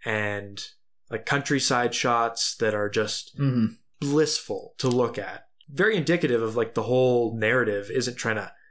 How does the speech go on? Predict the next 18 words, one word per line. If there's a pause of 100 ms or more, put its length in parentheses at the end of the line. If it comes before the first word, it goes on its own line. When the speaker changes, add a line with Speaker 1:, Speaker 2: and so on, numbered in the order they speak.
(300)
Speaker 1:
not
conflict,
it's
just
trying
to
show
you
a
little,
little
slice
of
these
characters
and
this
world.